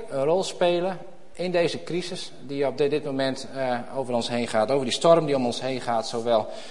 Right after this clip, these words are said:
een economische crisis als een, eh, medische crisis en misschien wel op heel veel andere gebieden. En dat is een vraag die ik ook mee wil geven. Wat kunnen wij als kerk daarin doen? En wat is onze rol daarin in deze samenleving? Want wij staan op die rots. We hebben wat te bieden. We hebben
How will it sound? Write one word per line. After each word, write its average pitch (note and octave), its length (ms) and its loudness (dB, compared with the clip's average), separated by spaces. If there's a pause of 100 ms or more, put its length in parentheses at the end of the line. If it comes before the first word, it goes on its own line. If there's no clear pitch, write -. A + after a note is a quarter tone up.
(180)
een A#2 100 -4
economische A#2+ 640 2
crisis C3 540 -2
als A2 220 0
een, G#2+ 200 -4
eh, G#2 260 -4 (200)
medische C3 400 0
crisis B2 380 -6
en A2+ 100 -8
misschien A2+ 240 -8
wel A2 80 -4
op G2+ 100 -4
heel A#2 160 -4
veel A#2+ 100 -10
andere G#2 260 -8
gebieden. F2 340 -12 (680)
En C#3 80 -2
dat D#3 60 4
is D#3 60 2
een D#3+ 60 0
vraag F3+ 280 4
die C3+ 100 2
ik B2 60 -2
ook D#3+ 140 2
mee C#3 140 2
wil G#2+ 80 0
geven. G2+ 300 -4
Wat F3 200 -2
kunnen F3+ 180 -2
wij E3 80 2
als C3+ 180 -4
kerk C#3+ 280 -2
daarin A#2+ 500 -4
doen? F#2 320 -6
En A#2+ 140 -12
wat A#2+ 280 -6 (440)
is A#2+ 160 -6
onze D3 320 2
rol C3+ 260 6
daarin A#2+ 460 4 (220)
in A#2 100 -4
deze A2+ 220 4
samenleving? G2 560 2
Want G#2 140 -6
wij C3 160 4
staan C3 280 0
op G#2+ 80 -4
die B2 140 -4
rots. C3 220 -4
We B2+ 60 -6
hebben C#3+ 180 -4
wat C#3 100 -4
te A#2 80 -8
bieden. A#2+ 340 -6 (140)
We A2 80 -12
hebben A#2+ 300 -4